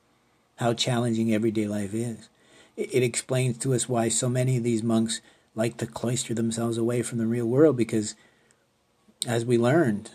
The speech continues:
one of the hardest things to do is to risk your achievement, uh,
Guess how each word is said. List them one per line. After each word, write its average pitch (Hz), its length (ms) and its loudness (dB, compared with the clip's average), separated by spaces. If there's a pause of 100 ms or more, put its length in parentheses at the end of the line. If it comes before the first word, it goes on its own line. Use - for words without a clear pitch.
(240)
one 120 140 -2
of 110 80 -2
the 104 80 -2 (100)
hardest 143 400 4
things 139 240 0
to - 140 -10
do 139 340 6
is 104 280 -2 (440)
to - 140 -6
risk 135 580 2 (400)
your 127 160 -2
achievement, 117 800 0 (2500)
uh, 104 280 -10